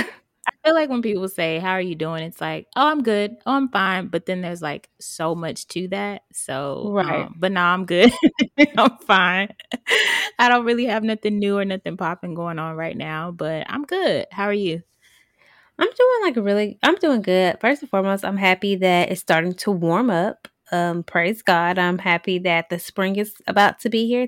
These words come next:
Speaker 2: Thank God. And then I'm also excited, like, for the
Speaker 1: Yes.
Speaker 2: next, um, couple of weekends because I get to see you. And then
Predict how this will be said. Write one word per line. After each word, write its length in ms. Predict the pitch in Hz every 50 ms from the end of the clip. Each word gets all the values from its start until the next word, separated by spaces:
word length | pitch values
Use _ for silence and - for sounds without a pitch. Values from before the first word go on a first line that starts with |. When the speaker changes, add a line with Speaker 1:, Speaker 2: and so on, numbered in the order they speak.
| - -
Speaker 2:
Thank 260 | 185 175 202 - -
God. 420 | - 190 175 175 170 170 190 - - - - - - - -
And 100 | 233 254
then 100 | 294 294
I'm 60 | -
also 220 | - 339 349 - 427 440
excited, 520 | 381 - - - 220 208 208 202 202 -
like, 200 | 196 190 190 185
for 100 | - 196
the 100 | 190 196
Speaker 1:
Yes. 20 | 190
Speaker 2:
next, 400 | 190 190 175 - - - - - -
um, 380 | - 196 190 180 175 170 175 -
couple 240 | - 202 202 202
of 80 | 185 180
weekends 420 | 180 180 180 - 190 196 208 202 - -
because 600 | 190 190 185 - 190 180 180 180 180 175 180 180 -
I 80 | 180
get 160 | 175 180 175 -
to 80 | 175
see 160 | 170 - 175
you. 400 | 175 180 220 254 269 269 269 262
And 180 | 254 226 208 190
then 300 | 190 185 185 180 185 180